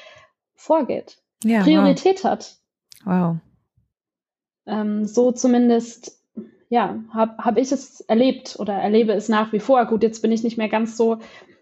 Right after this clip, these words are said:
Speaker 1: ähm, neutral, weil ich selbst da irgendwie mitarbeite und natürlich interessiert mich das dann auch.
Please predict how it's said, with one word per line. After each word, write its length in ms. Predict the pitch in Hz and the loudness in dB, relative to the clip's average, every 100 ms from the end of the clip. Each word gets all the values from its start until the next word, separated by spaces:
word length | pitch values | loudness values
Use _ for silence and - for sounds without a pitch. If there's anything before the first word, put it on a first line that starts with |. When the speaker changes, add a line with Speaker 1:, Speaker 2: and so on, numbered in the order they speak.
| _ _ - | _ _ -4
Speaker 1:
ähm, 400 | 214 208 202 - _ _ _ _ - | -2 -2 -6 -10 _ _ _ _ -2
neutral, 540 | 240 254 254 247 294 | 2 2 2 2 2
weil 120 | 254 247 | 2 0
ich 100 | 240 | 2
selbst 320 | 277 269 277 | 0 2 2
da 120 | 226 | 4
irgendwie 220 | 233 240 | 4 4
mitarbeite 580 | 254 277 269 262 269 269 | 2 2 2 2 2 0
und 80 | 240 | 0
natürlich 400 | 226 302 277 233 | 2 2 0 0
interessiert 420 | 233 233 302 277 | -2 0 0 0
mich 160 | 240 226 | 0 0
das 220 | 226 - | -2 0
dann 180 | 208 196 | -4 -2
auch. 480 | 254 233 214 - | 0 2 0 -6